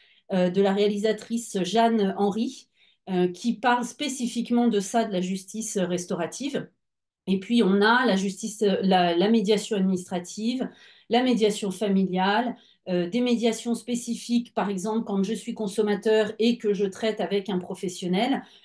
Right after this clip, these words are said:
et, euh, de la médiation aussi en fonction des, des corps d'activité. Dans tous ces cas-là, de toute façon, la médiation, c'est l'idée qu'une personne, un médiateur, va intervenir en tant qu'intermédiaire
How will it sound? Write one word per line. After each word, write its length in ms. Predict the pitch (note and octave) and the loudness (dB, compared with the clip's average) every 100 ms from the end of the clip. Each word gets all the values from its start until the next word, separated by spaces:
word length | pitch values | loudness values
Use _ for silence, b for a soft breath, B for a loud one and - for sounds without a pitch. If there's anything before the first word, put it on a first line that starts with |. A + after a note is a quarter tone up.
| B - | B -2
et, 360 | A3+ B3+ A#3+ | 2 2 2
euh, 80 | G3 | 2
de 80 | F3+ | 2
la 80 | G3+ | 2
médiation 540 | G#3 F#3+ F#3+ - A#3+ | 2 2 0 0 -2
aussi 260 | G#3 - B3+ | -2 -2 -6
en 60 | |
fonction 360 | F#3+ G3 - B3+ | -6 -6 -6 -4
des, 380 | G#3 F3+ E3+ - | -2 0 -2 -2
des 140 | F#3+ | -2
corps 240 | F#3+ B3 A3 | 0 0 2
d'activité. 640 | G3+ - G3 F#3 F#3+ D#3 - _ _ b b b b _ _ _ _ _ | -2 -4 -6 -6 -6 -10 -16 _ _ b b b b _ _ _ _ _
Dans 220 | F3+ B3 | 0 0
tous 160 | B3 D#4+ | 0 -4
ces 200 | - A#3+ | -2 -2
cas-là, 420 | - G#3+ G3+ B3+ | 2 2 4 2
de 160 | A3+ C4+ | 2 -2
toute 220 | C4+ B3+ | -2 -2
façon, 440 | B3 A3 - A#3 C#4+ | 0 0 -2 -4 0
la 220 | A#3+ B3 | 0 2
médiation, 680 | B3+ G#3 G#3+ G#3 - A#3 | 0 0 0 -2 -4 -4
c'est 220 | C#4 - A#3+ | -4 -2 -2
l'idée 500 | A3+ F#3+ A3+ C4 C4+ | 0 0 2 0 0
qu'une 480 | A3 A#3+ C#4 C#4+ | 0 2 2 0
personne, 500 | C4 B3+ - A3+ G3+ F#3+ | 0 -4 -4 -2 -2 -2
un 140 | B3 | -4
médiateur, 640 | B3+ A3+ G#3+ G3 A3 B3 A#3+ | -2 -2 -2 -2 -2 -4 -2
va 240 | G3 - | -2 -2
intervenir 800 | A3+ B3 B3+ A3+ G#3 G3+ G3+ C#4+ - _ G3 | -2 -4 -2 -4 -2 -2 -2 -4 -8 _ -6
en 100 | F#3 | -2
tant 240 | B3 B3 | 0 0
qu'intermédiaire 1160 | A3+ - A#3+ C4+ C4 G#3 G#3+ G3+ F#3 G3 C#4+ | -2 -2 0 0 2 2 2 0 2 0 0